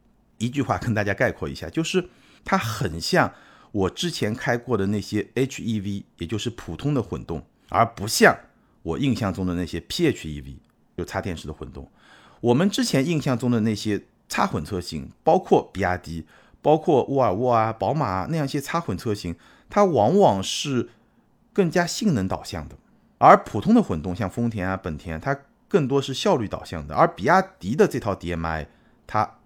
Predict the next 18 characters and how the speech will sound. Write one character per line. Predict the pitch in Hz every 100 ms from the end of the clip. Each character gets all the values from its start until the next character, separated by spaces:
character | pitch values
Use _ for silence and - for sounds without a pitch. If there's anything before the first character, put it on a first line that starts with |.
| _
效 | - 131
率 | 101
导 | 87 67
向， | 82 73
所 | -
以 | 120
它 | 104 123
会 | 127 131
更 | - 196 117
像 | 139 107
我 | 82
们 | 87
印 | 143 107
象 | 113 95
中 | 95
的 | 92
那 | 90
些 | 87 92